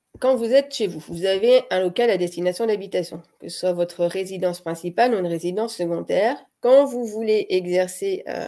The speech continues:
une activité de location saisonnière, vous devez donc obtenir un changement d'usage, puisque vous ne pouvez pas le faire sous la destination habitation. Donc, vous allez demander un changement d'usage.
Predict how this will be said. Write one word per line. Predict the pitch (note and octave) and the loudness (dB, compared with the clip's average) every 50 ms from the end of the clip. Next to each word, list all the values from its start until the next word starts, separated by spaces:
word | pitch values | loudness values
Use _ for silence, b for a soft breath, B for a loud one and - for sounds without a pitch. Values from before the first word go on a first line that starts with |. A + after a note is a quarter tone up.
| - - | -6 -2
une | F#3 F3 | 2 2
activité | F3 F3 E3+ - - - F#3 F3+ - F#3 F#3 F#3 - - | 2 2 0 -4 -8 -8 -8 -4 -2 0 0 0 -2 -4
de | F3+ F3 F3+ | -6 -4 -2
location | E3+ E3 D#3+ F3 E3+ - - - - | -2 -2 -2 -4 -6 -6 -6 -8 -10
saisonnière, | - - - F3+ E3+ - F#3 F#3 F#3+ - - G#4 - - _ _ _ _ _ _ _ _ _ _ _ - - _ _ _ _ _ _ _ _ _ _ _ _ _ _ _ _ _ - | -10 -10 -10 -8 -6 -4 -2 2 2 2 2 0 -4 -10 _ _ _ _ _ _ _ _ _ _ _ -20 -20 _ _ _ _ _ _ _ _ _ _ _ _ _ _ _ _ _ -10
vous | - F3+ G3+ B3 D#4 F4 | -8 -4 0 2 2 4
devez | F4+ C#4+ C#4 C4 A3 A#3+ A3 | 4 4 4 4 4 4 4
donc | G#3 G3+ F#3+ F#3+ - - | 4 4 2 0 2 6
obtenir | - C#4 - - - - A3 G#3+ A3 B3 D4+ D4+ G#3+ | 8 8 8 6 4 2 2 2 2 2 0 0 0
un | G3 G3+ | -2 -2
changement | - - A#3+ A#3+ A#3 A#3 B3 C4 C4 | -2 0 2 2 2 2 2 2 2
d'usage, | A#3 A3 F3+ E3+ D3+ C#3 - - - _ _ _ _ _ _ _ _ _ _ _ _ _ _ _ _ _ _ _ _ _ _ _ _ _ _ _ _ | 2 0 0 0 -2 -2 -4 -10 -16 _ _ _ _ _ _ _ _ _ _ _ _ _ _ _ _ _ _ _ _ _ _ _ _ _ _ _ _
puisque | - G#3 F#3+ - - A3 | -10 -10 -8 -4 -2 -2
vous | G#3 G3 G3 | 0 2 2
ne | F#3+ F#3 | 2 2
pouvez | F3 - - C#4+ D4+ C4 C4+ B3+ | 2 2 2 2 4 6 4 6
pas | C4 - G#3+ G#3+ | 6 6 6 6
le | G3+ | 4
faire | G#3 - - A3 A3 A#3+ C4 D4+ D4 - _ _ _ _ _ - | 2 0 2 4 4 4 4 2 0 -4 _ _ _ _ _ -12
sous | - - A#3+ | -6 -2 0
la | A3 F#3+ | 0 2
destination | F3 F3+ F3+ F3+ - F3+ F3 F3 F3 - A#3 A#3+ A#3 - | 2 0 -2 0 2 2 2 4 2 2 -2 -4 -2 -2
habitation. | - F#3+ F#3 G3+ G3 - F#3 F3 F3 - D#3+ D#3 | -2 -2 -2 -2 -4 -2 -2 -2 -2 -4 -8 -6
Donc, | E3 F3 E3+ | -4 -4 -4
vous | F3 G3 F#3 G3+ | -4 -2 0 0
allez | G3 E3 E3+ E3+ | 0 2 0 0
demander | E3 E3+ G#3+ C4 C#4 C4 A#3 G#3+ G#3 F#3 E3+ E3+ F#3 G3 E4+ - - _ _ _ _ _ _ _ _ | 0 2 4 4 4 4 4 2 0 0 2 2 2 2 0 -4 -10 _ _ _ _ _ _ _ _
un | - F3+ F3+ | -2 -2 -2
changement | F3+ - G3+ G3+ G#3 F#3+ G#3 A#3 C4 C#4 C#4+ C#4 - | -2 -2 -2 -2 -2 0 2 4 4 4 2 0 -10
d'usage. | - F3 E3 F#3 A#3 A3 F3+ E3+ C#3 - - - - _ | -12 -10 -6 -4 -2 2 2 2 2 0 -2 -10 -18 _